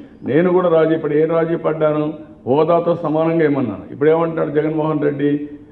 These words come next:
అన్ని incentives వస్తాయంటున్నాడు, ఆయన friend అంటున్నాడు, industry incentives దీంట్లో రావు అంటున్నాడు.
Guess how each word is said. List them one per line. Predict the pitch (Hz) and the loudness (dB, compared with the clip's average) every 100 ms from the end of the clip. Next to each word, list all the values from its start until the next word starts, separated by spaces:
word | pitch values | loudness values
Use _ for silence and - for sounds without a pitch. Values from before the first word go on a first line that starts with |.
| - | -8
అన్ని | 123 165 180 185 175 | -6 -2 0 2 0
incentives | 165 175 160 143 | 0 -2 0 0
వస్తాయంటున్నాడు, | 120 - 113 104 95 82 85 - - - - | -2 -2 -4 -4 -10 -14 -16 -20 -20 -14 -4
ఆయన | 135 135 | -2 -2
friend | 139 143 156 143 | -2 0 0 0
అంటున్నాడు, | 120 113 95 - - - - - - | -2 -6 -8 -14 -18 -20 -20 -18 -8
industry | 131 160 160 147 | 0 0 2 0
incentives | 139 143 135 139 | 0 0 0 0
దీంట్లో | 120 110 113 | -2 -4 -2
రావు | 120 | -2
అంటున్నాడు. | 110 98 90 80 76 | -2 -8 -12 -16 -18